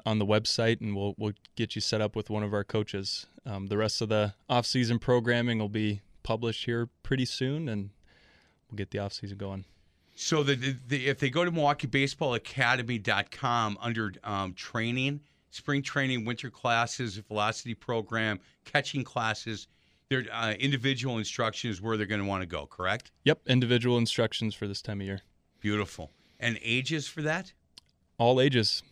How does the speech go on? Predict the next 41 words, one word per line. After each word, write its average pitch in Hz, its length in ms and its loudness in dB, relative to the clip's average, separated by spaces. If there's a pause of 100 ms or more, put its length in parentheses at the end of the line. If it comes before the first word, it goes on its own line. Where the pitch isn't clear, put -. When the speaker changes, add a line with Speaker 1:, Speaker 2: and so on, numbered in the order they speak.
(100)
Speaker 1:
We 110 120 -2
have 104 140 -4
kids 110 220 -2
from 104 420 -4 (220)
six - 360 -6
years 110 200 -2
old 113 320 2
all 107 140 2
the 110 60 0
way 107 140 0
through 110 200 -2
high 107 100 0
school. 98 320 -8 (380)
Speaker 2:
Do 127 100 -4
you, 147 280 2
um, 120 300 0
do 123 120 -8
you 139 100 0
still 147 340 -2
offer 127 280 0
the 117 100 -4
small 117 340 -4
group 131 400 -6
instruction? 151 580 -6 (380)
Speaker 1:
Yep. 180 240 6
If 120 200 4
you 123 140 10
have 127 280 8
a, 113 280 8
a 113 100 2
sibling 156 600 4
or 107 220 6
a, - 20 8
or 107 240 2
a 101 100 4
teammate 139 500 4
that 110 100 -2
you 98 100 0
wanna 117 160 2
bring 113 300 0
in, 117 320 0